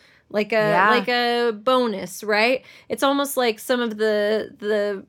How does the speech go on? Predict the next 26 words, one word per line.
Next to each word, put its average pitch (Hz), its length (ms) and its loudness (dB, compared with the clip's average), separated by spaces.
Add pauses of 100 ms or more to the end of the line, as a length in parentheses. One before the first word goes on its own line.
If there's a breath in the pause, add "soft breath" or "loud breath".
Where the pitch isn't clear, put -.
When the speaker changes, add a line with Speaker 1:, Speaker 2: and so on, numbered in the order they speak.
(120)
Speaker 1:
advice 208 480 -2
you 214 80 -6
get 202 220 0
when 202 100 -4
you 196 120 -2
have 180 220 -6
a 185 80 -2
baby 180 420 0
of, 180 160 -2
like, 175 320 -4 (280 soft breath)
you 285 100 -6
know, 247 220 2
"Be 330 240 -8
good, 247 440 0 (280)
like, 254 240 -2
have 320 180 -2
a 320 60 -6
good 254 260 -4
day, 240 380 0 (280 loud breath)
go 311 120 -10
take 370 240 -6
a 302 80 -2
shower." 196 600 -2
And 220 140 -4
it's 220 160 -6
like, 214 220 -2